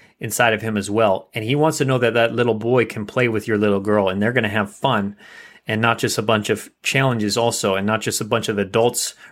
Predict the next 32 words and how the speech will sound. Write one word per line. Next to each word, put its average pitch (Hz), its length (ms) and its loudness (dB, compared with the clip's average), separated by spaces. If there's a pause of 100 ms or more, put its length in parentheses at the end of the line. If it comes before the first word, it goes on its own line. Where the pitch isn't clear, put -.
running 110 300 0
the 98 60 2
show, 139 320 2
but 101 120 2
also 107 280 2
that 104 160 -4
there's 104 320 0
gonna 110 180 0
be 107 140 0
that 104 220 2
fun, 110 260 0
playful 113 380 -2
part 107 260 0
inside, 107 460 -2
p-, - 140 -12
part 117 240 0
in-, 107 120 -2 (120)
of 113 140 -4
your 113 120 -2
relationship. 104 760 -2 (300)
He 123 120 0
needs 139 180 2
to 120 60 0
know 120 220 4
that. 104 180 2
If 110 160 0
it 127 60 2
doesn't 110 280 2
exist, 110 360 2
he's 113 100 -2
gonna 107 160 0
question, 107 480 0